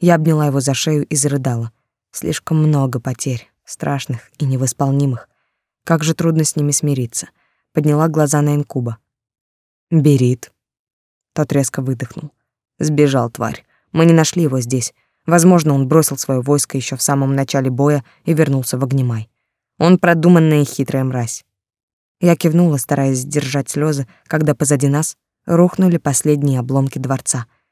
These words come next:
И я поняла, что Тиар и Чен навечно остались там, под завалами, гореть и плавиться живьём.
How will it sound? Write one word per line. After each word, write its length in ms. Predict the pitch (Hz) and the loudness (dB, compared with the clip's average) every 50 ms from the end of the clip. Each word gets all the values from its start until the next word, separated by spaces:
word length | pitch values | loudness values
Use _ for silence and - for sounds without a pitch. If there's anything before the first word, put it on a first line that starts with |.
| _ _ _ | _ _ _
И 100 | - 165 | -2 0
я 120 | 156 143 | 0 0
поняла, 340 | 135 - 143 143 147 143 143 | 0 0 0 0 0 0 -2
что 160 | - - - | -4 -6 -8
Тиар 380 | - - - 143 139 143 135 - - _ | -6 -6 -4 -2 -2 -4 -6 -8 -10 _
и 100 | - 135 | -12 -10
Чен 320 | - - - 170 170 165 - _ _ _ _ _ _ _ - 180 | -8 -4 0 0 0 0 -2 _ _ _ _ _ _ _ 2 4
навечно 540 | 180 180 170 185 180 - - - 147 135 - | 6 6 6 4 2 2 -2 -6 -6 -6 -6
остались 460 | - 147 - - - 156 147 143 - | -6 -6 -4 -2 -2 -2 -2 -2 -4
там, 320 | - - 143 123 110 107 - _ _ | -4 -4 -4 -4 -4 -8 -12 _ _
под 180 | - 143 135 131 | -6 -4 0 2
завалами, 540 | 156 143 135 139 127 123 123 120 117 113 _ _ _ _ _ _ | 2 2 2 0 -2 -2 -2 -4 -6 -8 _ _ _ _ _ _
гореть 540 | - 131 151 147 147 156 170 - - - - - | -4 0 0 2 4 2 2 0 -2 -6 -6 -6
и 80 | 160 | -6
плавиться 480 | - - 139 135 131 123 131 123 - 139 | -6 -6 -6 -6 -4 -4 -6 -6 -6 -4
живьём. 460 | 123 135 135 123 123 123 117 113 110 | -2 -2 -2 -2 -2 -4 -4 -4 -6